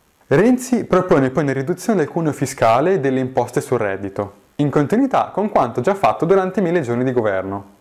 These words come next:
Sull'Europa, l'ex premier si spende per una maggiore dimensione politica dell'U E, rafforzando l'integrazione, specie nel campo della difesa, scegliendo con le primarie il candidato del Partito Socialista Europeo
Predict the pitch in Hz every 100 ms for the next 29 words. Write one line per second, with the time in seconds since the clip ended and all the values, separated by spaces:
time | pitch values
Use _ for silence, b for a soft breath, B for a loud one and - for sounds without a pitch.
0 | _ _ 165 156 147 120 113 127 131 135
1 | 135 - 160 170 139 127 - 151 143 135
2 | 131 131 131 156 160 139 131 127 147 143
3 | - 127 147 135 127 117 110 98 95 -
4 | b b b b - 131 147 131 156 143
5 | 131 127 131 123 123 - 131 120 - 135
6 | 131 131 120 120 117 117 110 107 104 104
7 | 101 98 151 - B B - - 151 180
8 | 185 143 131 131 127 135 127 120 113 120
9 | 131 131 127 127 120 127 127 117 - 135
10 | 131 113 110 107 98 101 139